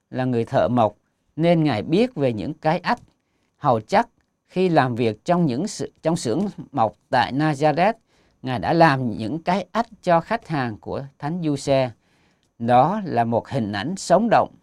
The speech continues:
Ách của Đức Giêsu kết hiệp chúng ta cách mật thiết với Ngài. Nó cho phép chúng ta làm việc cùng với nhau. Ngang qua cái ách này,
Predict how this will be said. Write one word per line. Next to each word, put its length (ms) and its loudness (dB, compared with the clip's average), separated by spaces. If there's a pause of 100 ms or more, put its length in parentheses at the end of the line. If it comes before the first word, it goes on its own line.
(400)
Ách 220 -2
của 100 -6
Đức 160 -2
Giêsu 560 0
kết 200 -4
hiệp 300 -2
chúng 180 -8
ta 380 -4 (180)
cách 220 -6
mật 280 4
thiết 320 -6
với 200 -6
Ngài. 360 -6 (340)
Nó 140 -4
cho 240 6
phép 300 0
chúng 200 -6
ta 260 0
làm 340 0
việc 200 -2 (120)
cùng 260 -4
với 140 -4
nhau. 360 0 (400)
Ngang 260 0
qua 260 4
cái 100 -4
ách 240 -6
này, 280 -4